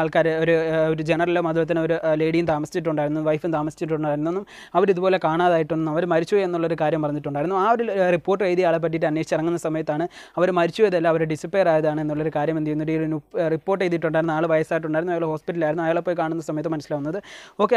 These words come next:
അങ്ങനെ ആ ഒരു വീട്ടിൽ എന്തോ ഒരു അമാനുഷികമായിട്ടുള്ള ഒരു സൂപ്പർ നാച്ചുറൽ പവർ ഉണ്ട് എന്നുള്ളൊരു കാര്യങ്ങളൊക്കെ മനസ്സിലാക്കിയിട്ട് അങ്ങനെ വന്ന് നിൽക്കുന്ന സമയത്താണ് യഥാർത്ഥത്തിൽ അവിടെ സംഭവിച്ചത് എന്താണെന്ന് വെച്ച് കഴിഞ്ഞാൽ ആ ഒരു വീട് ക്രിയേറ്റ് ചെയ്തിരിക്കുന്നതെന്ന് വെച്ച് കഴിഞ്ഞാൽ ഒരു ഭയങ്കരമായിട്ടുള്ള എന്ത് ചെയ്യുന്നുണ്ട്, സൂപ്പർ നാച്ചുറൽ പവറും അതുപോലെ തന്നെ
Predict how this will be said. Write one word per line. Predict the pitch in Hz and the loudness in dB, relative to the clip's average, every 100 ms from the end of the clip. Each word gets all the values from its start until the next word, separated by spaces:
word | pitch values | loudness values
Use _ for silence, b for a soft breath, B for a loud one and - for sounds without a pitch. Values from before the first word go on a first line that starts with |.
| 214 | 2
അങ്ങനെ | 247 226 | 0 0
ആ | 214 | 0
ഒരു | 190 | 0
വീട്ടിൽ | 190 196 | 0 -2
എന്തോ | 180 175 | -2 0
ഒരു | 175 | 0
അമാനുഷികമായിട്ടുള്ള | 165 165 160 165 160 156 160 | 0 -2 -4 -4 -4 -2 0
ഒരു | 160 | -2
സൂപ്പർ | 151 143 165 | -2 -4 -4
നാച്ചുറൽ | 165 165 156 | -2 -2 -2
പവർ | 151 170 | 0 0
ഉണ്ട് | 170 165 | 0 0
എന്നുള്ളൊരു | 165 165 160 | -2 -2 -2
കാര്യങ്ങളൊക്കെ | 151 156 156 156 | -2 -2 -4 -4
മനസ്സിലാക്കിയിട്ട് | 151 147 151 - 143 180 - B B B 196 | -4 -4 -6 -4 -2 -2 -4 B B B -2
അങ്ങനെ | 208 233 190 | 0 0 0
വന്ന് | 190 185 | -2 -2
നിൽക്കുന്ന | 165 190 175 | -2 -4 -2
സമയത്താണ് | 170 180 165 175 202 175 | -2 0 -2 -2 -2 2
യഥാർത്ഥത്തിൽ | 190 202 202 220 202 165 | 2 2 0 2 2 2
അവിടെ | 190 180 | 0 -2
സംഭവിച്ചത് | 160 175 185 | -2 -2 0
എന്താണെന്ന് | 165 165 156 | 0 -2 -4
വെച്ച് | 160 | -4
കഴിഞ്ഞാൽ | 156 165 | -2 0
ആ | 190 | 0
ഒരു | 190 185 | 0 -2
വീട് | 220 247 - | -2 -2 2
ക്രിയേറ്റ് | 175 185 185 | 2 4 2
ചെയ്തിരിക്കുന്നതെന്ന് | 175 170 170 165 160 | 2 0 0 -2 -2
വെച്ച് | - 151 | -2 -2
കഴിഞ്ഞാൽ | 143 190 214 B - | 0 -2 -2 B -2
ഒരു | 220 214 | 0 0
ഭയങ്കരമായിട്ടുള്ള | 180 196 220 202 190 190 185 | 0 0 2 2 0 0 0
എന്ത് | 180 170 | 0 0
ചെയ്യുന്നുണ്ട്, | 165 165 170 | 0 -2 -4
സൂപ്പർ | 156 175 | -4 -2
നാച്ചുറൽ | 170 175 170 156 | -2 -2 0 0
പവറും | 156 160 156 | 0 0 -2
അതുപോലെ | 156 | -2
തന്നെ | 165 | -2